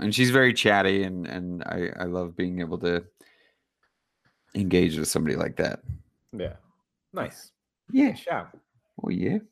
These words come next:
Speaker 2: Uh, yeah, no, I, um, 'cause I, I, I remember when you spoke about her, I th-, it, it feels like it was a, quite a while ago.
Speaker 1: Mm-hmm.
Speaker 2: Um, but yes, uh, that is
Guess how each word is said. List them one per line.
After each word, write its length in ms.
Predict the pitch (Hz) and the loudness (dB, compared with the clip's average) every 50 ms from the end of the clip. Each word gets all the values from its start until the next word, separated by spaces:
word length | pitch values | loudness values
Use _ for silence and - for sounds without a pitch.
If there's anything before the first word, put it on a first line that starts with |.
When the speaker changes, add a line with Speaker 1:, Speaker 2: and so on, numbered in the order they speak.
| _ _ _ _ _ _ _ _ _ _ _ _ _ _ _ _ _ _ _ _ _ - | _ _ _ _ _ _ _ _ _ _ _ _ _ _ _ _ _ _ _ _ _ 0
Speaker 2:
Uh, 640 | 151 156 156 156 156 160 156 156 156 156 156 156 - - - _ _ _ _ _ _ _ _ _ - | 2 4 6 6 6 6 6 6 6 6 6 4 2 -2 -10 _ _ _ _ _ _ _ _ _ -2
yeah, 260 | 202 247 285 233 - - - - | 4 4 4 4 2 -2 -4 -4
no, 180 | 247 226 135 110 - 165 - | -2 -2 -2 -2 -4 -8 -4
I, 280 | 165 170 165 165 170 | -2 0 0 0 0
um, 260 | 160 160 160 151 143 _ _ - _ _ - | 0 -2 -4 -6 -10 _ _ -20 _ _ -12
'cause 280 | - 156 147 - - - | -10 -10 -10 -10 -10 -8
I, 180 | - 135 135 123 127 - | -6 -4 -4 -4 -6 -6
I, 720 | 107 123 127 127 123 123 123 123 123 120 120 117 117 117 - | -6 -4 -2 -2 -2 -2 -4 -4 -6 -6 -6 -6 -8 -8 -8
I 60 | 120 | -6
remember 320 | 120 123 123 120 117 120 113 | -6 -4 -4 -4 -2 -2 0
when 140 | 117 113 113 | 0 -2 -4
you 760 | 110 110 110 113 113 110 110 110 110 110 110 107 107 107 | -4 -6 -6 -6 -6 -6 -6 -6 -6 -6 -6 -8 -8 -10
spoke 240 | 101 - - 113 104 | -8 -6 -6 -6 -4
about 140 | - 113 - | -4 -6 -6
her, 180 | 101 95 95 92 - - _ _ | -6 -8 -10 -10 -14 -20 _ _
I 60 | - - | -20 -18
th-, 480 | - - - - _ _ - - - - | -18 -18 -20 -20 _ _ -20 -20 -16 -14
it, 180 | - 165 - _ _ _ - | -16 -16 -16 _ _ _ -20
it 120 | - - | -14 -6
feels 200 | - 196 208 214 | -4 -4 -4 -4
like 120 | 240 - - | -6 -10 -10
it 40 | |
was 100 | 143 - | -8 -8
a, 40 | 110 92 _ - | -10 -12 _ -10
quite 160 | - - 110 | -6 -4 -4
a 40 | 110 | -4
while 260 | 110 117 143 147 127 | -2 -2 -2 0 -2
ago. 180 | 110 90 85 85 - - - - - - _ _ - | -2 -4 -8 -12 -14 -18 -20 -20 -20 -20 _ _ 0
Speaker 1:
Mm-hmm. 80 | 107 110 | 2 2
Speaker 2:
Um, 400 | 113 110 101 104 107 104 101 - _ _ _ _ _ _ _ _ _ _ _ _ _ _ _ - | 4 2 2 0 -2 -4 -12 -14 _ _ _ _ _ _ _ _ _ _ _ _ _ _ _ -4
but 120 | - - | -2 2
yes, 360 | 135 139 123 107 - - - - - | 2 2 2 2 -2 -6 -10 -6 -2
uh, 240 | 120 120 113 110 - - _ _ _ _ - | -2 0 0 -2 -4 -10 _ _ _ _ -12
that 160 | 120 107 107 | -10 -10 -10
is 100 | 104 104 | -10 -12